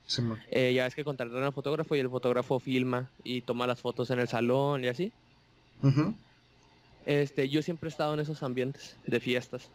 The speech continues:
Speaker 2: y así. Y, y, y a mí no me gusta la fiesta. Nunca me ha gustado la fiesta ni salir. Yo prefiero quedarme en mi casa a jugar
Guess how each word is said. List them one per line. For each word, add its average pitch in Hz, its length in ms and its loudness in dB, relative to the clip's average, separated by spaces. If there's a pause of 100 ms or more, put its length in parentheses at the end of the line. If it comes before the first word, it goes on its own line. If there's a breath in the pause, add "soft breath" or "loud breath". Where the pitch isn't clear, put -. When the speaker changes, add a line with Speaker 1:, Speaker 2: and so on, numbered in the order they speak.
Speaker 2:
y - 100 -6
así. 151 280 -4
Y, 135 160 0 (240)
y, 127 220 2
y - 20 2
a 151 80 0
mí 175 80 -2
no 202 80 -2
me 208 80 -2
gusta 202 200 -8
la 156 80 -2
fiesta. - 320 -8 (120)
Nunca 131 280 -6
me 147 60 0
ha 131 40 0
gustado 139 320 2
la 123 100 2
fiesta 120 320 0
ni 117 100 0
salir. 127 220 2
Yo 135 120 2
prefiero 143 500 0
quedarme 131 280 -4
en 143 60 -8
mi 135 60 -8
casa 127 200 -4
a 135 40 -4
jugar 117 280 -4